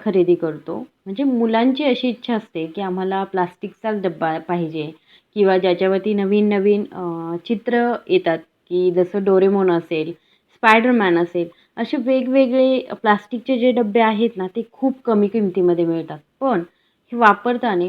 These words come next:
खूप लवकर खराबसुद्धा होतात. आपण जर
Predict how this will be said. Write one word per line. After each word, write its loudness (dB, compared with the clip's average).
खूप -2
लवकर 2
खराबसुद्धा 0
होतात. -4
आपण 4
जर 6